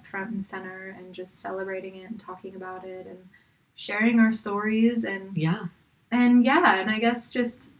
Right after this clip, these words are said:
Speaker 1: for anybody listening, like, I, I mean, I just shared a shit ton about my life. But my hope is that this weekend for Pride, you can, like, worry less about, like, your optics, like, what people think of you or how you look
Speaker 2: Yeah.
Speaker 1: or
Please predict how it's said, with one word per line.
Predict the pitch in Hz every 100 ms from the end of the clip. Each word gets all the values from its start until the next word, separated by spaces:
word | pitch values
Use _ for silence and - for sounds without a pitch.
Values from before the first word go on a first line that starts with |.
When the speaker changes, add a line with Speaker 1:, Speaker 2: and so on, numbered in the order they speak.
| -
Speaker 1:
for | -
anybody | 220 240 269 262 233
listening, | 208 208 269 233 202
like, | 202 196 190 - _ _ _ _ _ _ _ _ _ _ _ _ _ _ _ _ _ _ -
I, | 214 208 202 214
I |
mean, | 214 190 190 190 _ _ _ _ - 190
I | 214 202
just | 190 -
shared | - - 196 190
a | 185
shit | - -
ton | - - - - -
about | 175 170
my | 160
life. | - - 196 _ _ _ _ _ _ _
But | 226
my | 214 202
hope | 202 277 302
is | 208 202
that | 190 180
this | 202 202
weekend | 220 226 226
for | 208 196
Pride, | 214 208 202 190
you | 190
can, | 214 202
like, | 196 190
worry | 208 269
less | 240 190 185
about, | 190 190 196
like, | - - - _ -
your | 196 185
optics, | 175 - 240 247 - - - -
like, | 196
what | 196 -
people | 220 190 190
think | 180 196
of | 202
you | 226 226 233
or | 196
how | 190 196
you | 190
look | 185 185
Speaker 2:
Yeah. | 202 233
Speaker 1:
or | 196 190